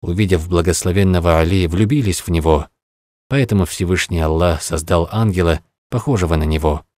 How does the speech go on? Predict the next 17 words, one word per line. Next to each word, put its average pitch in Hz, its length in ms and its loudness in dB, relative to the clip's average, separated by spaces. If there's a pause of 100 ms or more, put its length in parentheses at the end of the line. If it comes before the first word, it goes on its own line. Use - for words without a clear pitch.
(600)
Он 143 140 0
находится 92 500 0
на 82 100 0
четвертом 92 540 -2
уровне, 85 480 0 (340)
где 85 200 -2
его 82 140 0
с - 80 -6
удовольствием 90 640 0
навещают 82 640 0
ангелы». 78 600 -2 (1080)
Затем 90 400 2
вошел 131 340 2
я 104 100 4
в - 60 -4
твой 92 220 2
шатер 92 580 0